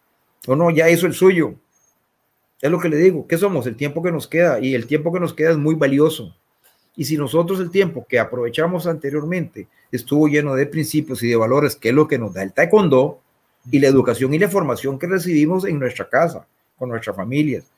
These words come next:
en nuestro hogar, con su mamá. Su mamá le bajará las orejas ahora porque usted no, usted no hizo bien las conexiones en internet. Y ahora, cuando, cuando <laughs>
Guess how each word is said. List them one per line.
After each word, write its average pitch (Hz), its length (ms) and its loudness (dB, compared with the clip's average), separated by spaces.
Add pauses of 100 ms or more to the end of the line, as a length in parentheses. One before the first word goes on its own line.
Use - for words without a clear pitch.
(220)
en 135 120 -2
nuestro 131 300 0
hogar, 143 320 2
con 131 140 -2
su 135 160 0
mamá. 139 480 0 (960)
Su - 140 -6
mamá 120 220 2
le 170 100 6
bajará 170 300 6
las 170 180 2
orejas 165 340 4
ahora 170 320 4
porque 120 160 -8
usted 123 160 -8
no, 135 120 -6
usted 147 320 -2
no 151 80 0
hizo 160 160 -2
bien 147 220 2
las 170 120 -2
conexiones 143 560 -4
en 104 100 -10
internet. 107 460 -4 (840)
Y 107 140 -6
ahora, 156 420 2 (380)
cuando, 117 300 -2
cuando 127 240 2
<laughs> - 80 -10